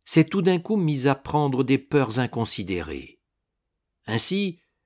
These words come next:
je n'ai pas pu le décider à franchir à reculons cet obstacle infime, une planche, qu'il venait de passer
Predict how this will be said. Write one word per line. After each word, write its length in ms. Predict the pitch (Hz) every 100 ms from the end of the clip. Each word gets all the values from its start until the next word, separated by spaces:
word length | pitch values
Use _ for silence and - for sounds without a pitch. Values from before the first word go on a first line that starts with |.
| _ _
je 120 | -
n'ai 160 | 147 151
pas 300 | - - 208
pu 200 | 208 202
le 120 | 175
décider 600 | 170 170 175 160 196 202
à 80 | 165
franchir 540 | - 160 156 170 151
à 60 | 147
reculons 640 | 147 147 156 160 165 156 - _ _ _
cet 240 | - 147
obstacle 640 | 165 - - 151 147 147 - 220
infime, 720 | 226 - - 123 92 85 80 _ _ _ _ _
une 220 | 165 147 117
planche, 720 | - 127 110 82 85 - - - _ _ _ _
qu'il 180 | - 165
venait 240 | 156 180 170
de 120 | 165
passer 520 | - 151 - 208 208